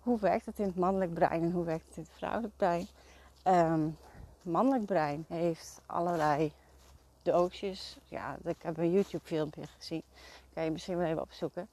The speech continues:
Dan zegt hij van, eh, ja, je hebt allemaal boxjes, eh, in je hoofd, hè, die man. En, eh, dat zijn allemaal onderwerpen. Dus hij heeft een,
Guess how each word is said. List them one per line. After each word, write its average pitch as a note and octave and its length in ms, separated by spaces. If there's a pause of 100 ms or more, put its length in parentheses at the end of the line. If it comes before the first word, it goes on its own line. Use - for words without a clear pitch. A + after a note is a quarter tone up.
(360)
Dan - 120
zegt - 240
hij - 80
van, - 280
eh, C#2+ 60 (500)
ja, - 200 (100)
je - 60
hebt C#3+ 140
allemaal D3 300 (120)
boxjes, - 760
eh, F#3 300
in F#3+ 260
je F3 100
hoofd, G3 680
hè, G#3+ 140
die A3+ 120
man. F#3+ 320 (760)
En, A3+ 420
eh, G3 280 (360)
dat - 160
zijn D#4+ 120
allemaal G#3+ 300
onderwerpen. C4 560
Dus E3 180
hij D3+ 160
heeft D#3 300
een, D#3+ 300